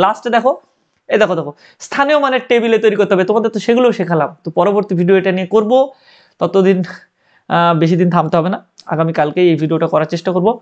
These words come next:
ভালো থাকো, সুস্থ থাকো। আর হ্যাঁ, তোমরা ভিডিও দেখো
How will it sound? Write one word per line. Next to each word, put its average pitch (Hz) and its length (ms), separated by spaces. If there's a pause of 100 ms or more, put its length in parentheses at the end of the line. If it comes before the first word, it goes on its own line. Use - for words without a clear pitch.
(380)
ভালো 165 220
থাকো, 185 160 (120)
সুস্থ 180 180 (100)
থাকো। 180 120 (100)
আর 165 140
হ্যাঁ, 151 160 (520)
তোমরা 190 220 (140)
ভিডিও 185 200 (100)
দেখো 226 220